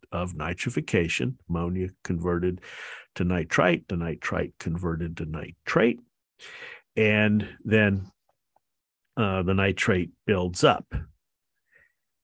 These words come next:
As we've talked about many times, one way to control the nitrate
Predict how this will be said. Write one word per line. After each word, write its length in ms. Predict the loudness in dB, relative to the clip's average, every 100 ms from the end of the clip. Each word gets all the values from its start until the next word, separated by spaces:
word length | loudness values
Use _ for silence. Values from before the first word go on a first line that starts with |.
| _ _ _ _ _ _ _ _ -18 -14 -2
As 240 | 0 2
we've 200 | 2 0
talked 340 | 4 2 4 0
about 380 | 2 2 0
many 320 | 0 0 0 -6
times, 680 | -2 4 4 4 0 -4
one 440 | -4 4 6 6 6
way 220 | 6 6
to 120 | 2
control 600 | -4 -8 -6 2 6 6
the 120 | 6
nitrate 840 | 2 2 0 0 0 2 2 -2